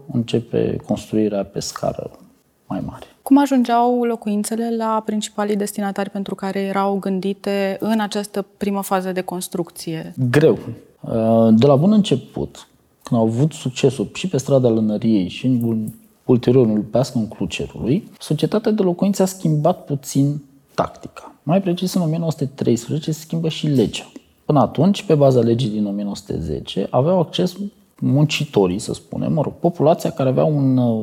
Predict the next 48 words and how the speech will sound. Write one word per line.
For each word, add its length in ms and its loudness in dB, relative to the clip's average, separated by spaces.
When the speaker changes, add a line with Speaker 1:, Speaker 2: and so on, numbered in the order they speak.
Speaker 1:
venit 440 2
de 140 2
sub 260 -2
două 400 2
sute 140 -6
de 120 -2
lei 180 0
pe 140 -6
lună. 300 -8
În 140 6
o 60 6
mie 120 6
nouă 120 4
sute 120 -6
treisprezece 720 -2
se 140 -6
schimbă 300 2
legea 280 2
și 200 -4
se 140 -2
impune 440 0
pragul 320 0
la 80 2
patru 440 -2
sute 240 -6
de 140 -4
lei. 180 -6
Așadar, 440 0
deja 320 0
intervine 400 0
o 100 0
clasă 420 0
de 180 4
mijloc, 560 4
să 140 -8
spunem, 520 0
care 180 4
are 140 4
posibilitatea 680 0
de 80 -2
a 40 -4
cumpăra 380 -4
și 200 -6
ea 280 -4
aceste 420 -8
tipuri 340 -4
de 60 -2
case. 360 -6